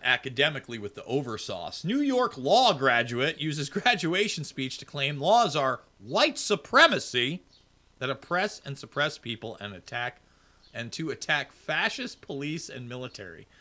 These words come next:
And this is out of the City University of New York system. I went to the suny, which is not the cuny, suny,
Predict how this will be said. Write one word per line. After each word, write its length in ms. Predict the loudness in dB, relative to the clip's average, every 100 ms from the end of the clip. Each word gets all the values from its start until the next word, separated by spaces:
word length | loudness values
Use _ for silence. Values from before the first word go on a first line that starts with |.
| -20 -20 -10
And 140 | -4
this 140 | -4 -2
is 120 | 0
out 140 | 0
of 80 | 0
the 60 | -6
City 420 | -10 -6 -4 -4
University 720 | -4 -4 -6 -6 -8 -6 -8
of 120 | -8
New 120 | -8 -8
York 320 | -4 -4 -6
system. 420 | -10 -10 -8 -10 -12 _ _ _ _
I 160 | 0 2
went 260 | 0 -4
to 180 | -6 -8
the 160 | -8 -8
suny, 580 | -8 -4 -2 -2 -2 -4
which 220 | -8 -8
is 100 | -4
not 200 | -4 -4
the 60 |
cuny, 480 | -12 -8 -6 -4 -6 -8
suny, 400 | -6 -4 -4